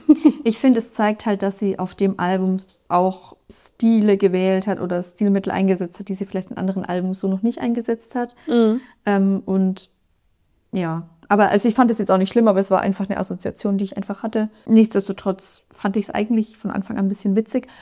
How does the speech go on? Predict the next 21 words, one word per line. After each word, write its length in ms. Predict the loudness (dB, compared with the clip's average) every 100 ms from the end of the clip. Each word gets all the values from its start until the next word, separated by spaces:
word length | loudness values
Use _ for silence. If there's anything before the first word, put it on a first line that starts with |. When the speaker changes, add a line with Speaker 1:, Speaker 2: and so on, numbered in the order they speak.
| -20
Speaker 2:
Vor 160 | -2 2
allem, 180 | 6 6
ich 120 | 4
habe 120 | 2
ja 60 | 2
gerade 240 | 2 0
am 80 | 2
Anfang 320 | 2 2 0
des 200 | -2 -2
Albums 400 | 0 0 0 -2
viel 180 | -4 -4
am 100 | -4
Stück 360 | -6 -2 -2 2
gehört 600 | 2 2 2 -2 -4 0
oder 200 | 2 2
Speaker 1:
Mhm. 60 |
Speaker 2:
also 140 | 0 -2
quasi 240 | -2 -2
als 160 | -2 -2
Album 320 | 0 2 2 2
durchgehört. 640 | -2 -2 -4 -2 -2